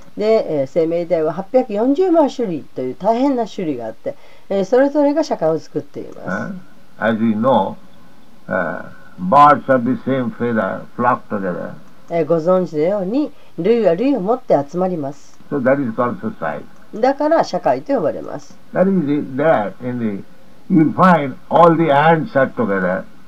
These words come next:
Speaker 2: all the birds are together, all the beasts are together.
Speaker 1: えー、アリはアリ同士で集まりますし、鳥も動物も、お、同じ種類で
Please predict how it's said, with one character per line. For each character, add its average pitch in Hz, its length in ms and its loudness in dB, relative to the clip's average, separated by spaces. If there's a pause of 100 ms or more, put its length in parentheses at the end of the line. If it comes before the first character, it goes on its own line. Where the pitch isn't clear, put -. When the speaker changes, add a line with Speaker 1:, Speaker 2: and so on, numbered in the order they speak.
(260)
Speaker 2:
all 117 200 4
the 117 80 2
birds 117 520 4
are 117 100 -2 (100)
together, 95 500 -4 (140)
all 101 180 -2
the 101 80 -4
beasts 113 460 2
are 101 240 0
together. 92 520 -2 (400)
Speaker 1:
え 151 100 2
ー、 - 100 -4
ア 165 60 -2
リ 196 120 0
は 247 200 6
ア 170 40 0
リ 165 140 0
同 156 160 4
士 156 100 -6
で 139 180 0
集 - 60 -8
ま 156 80 0
り 156 100 0
ま 156 140 -2
す 180 120 -8
し、 254 240 -4 (240)
鳥 285 260 2
も 311 300 4
動 220 180 6
物 247 280 -4
も、 320 380 2
お、 156 320 0
同 147 140 -2
じ 135 100 -10
種 139 200 -8
類 123 120 -6
で 208 80 4